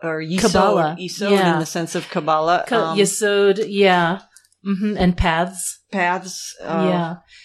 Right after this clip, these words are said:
Speaker 2: So, of course, the biggest path of all is the priestess's path.
Speaker 1: Ah, yes.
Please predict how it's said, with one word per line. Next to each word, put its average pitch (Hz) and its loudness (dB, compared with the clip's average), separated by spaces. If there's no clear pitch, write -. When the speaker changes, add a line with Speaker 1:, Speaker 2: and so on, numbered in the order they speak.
Speaker 2:
So, 220 4
of 208 0
course, 220 2
the 180 -8
biggest 180 -2
path 165 -6
of 156 -8
all 160 -2
is 147 0
the 156 -12
priestess's 180 -8
path. 143 -12
Speaker 1:
Ah, 180 0
yes. 151 -8